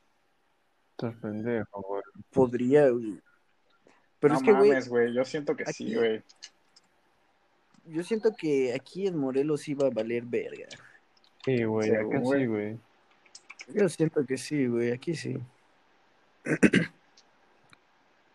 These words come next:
Speaker 2: Pero creo que ya están haciendo una vacuna, güey.
Speaker 3: No
Speaker 1: No,
Speaker 3: mames,
Speaker 1: pendejo.
Speaker 3: eso lleva como,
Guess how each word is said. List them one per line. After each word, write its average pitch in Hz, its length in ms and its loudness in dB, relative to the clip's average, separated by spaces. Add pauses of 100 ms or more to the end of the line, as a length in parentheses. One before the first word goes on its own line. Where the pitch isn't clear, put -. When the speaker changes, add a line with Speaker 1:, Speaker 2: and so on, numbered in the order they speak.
(420)
Speaker 2:
Pero 139 340 10
creo 202 260 2
que 165 160 -2
ya 147 100 4
están 160 600 -2
haciendo 143 460 -6
una 165 180 -8
vacuna, 135 560 -8
güey. 120 280 -12 (2000)
Speaker 3:
No 143 60 -2
Speaker 1:
No, 147 140 6
Speaker 3:
mames, 185 320 6
Speaker 1:
pendejo. 127 500 -2
Speaker 3:
eso 165 180 2
lleva 180 240 8
como, 160 580 8